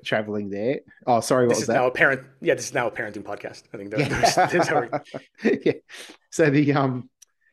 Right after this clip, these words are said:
Speaker 1: um, well, no, it's just, it's, it's an awesome story. Like, it, and, and regardless of how you see the world, like, to uproot your whole family and move them across. I feel like this is a,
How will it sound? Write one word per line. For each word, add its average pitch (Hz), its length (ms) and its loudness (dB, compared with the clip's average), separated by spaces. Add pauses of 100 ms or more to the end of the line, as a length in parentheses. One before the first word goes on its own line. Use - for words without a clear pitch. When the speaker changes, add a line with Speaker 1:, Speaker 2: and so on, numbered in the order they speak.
(320)
Speaker 1:
um, 117 440 -2
well, 202 180 6
no, 220 120 4
it's 214 120 2
just, 233 200 -2
it's, 165 300 -2
it's 135 200 0
an - 80 0
awesome 156 320 2
story. 143 360 4
Like, 110 240 -4
it, 117 120 -4 (160)
and, 131 260 -4
and 120 400 0
regardless 131 520 2
of 107 180 2 (1200)
how 135 120 -2
you 120 180 4
see 131 180 4
the 117 100 2
world, 113 380 4
like, 110 200 0 (240)
to 127 220 0
uproot 131 360 0
your 120 100 -2
whole 117 140 2
family 123 420 -2
and 113 140 -4
move 123 200 -2
them 107 160 -6
across. 113 560 -4
I - 40 -14
feel 160 140 4
like 139 120 6
this 170 140 -6
is 107 80 -8
a, 104 240 0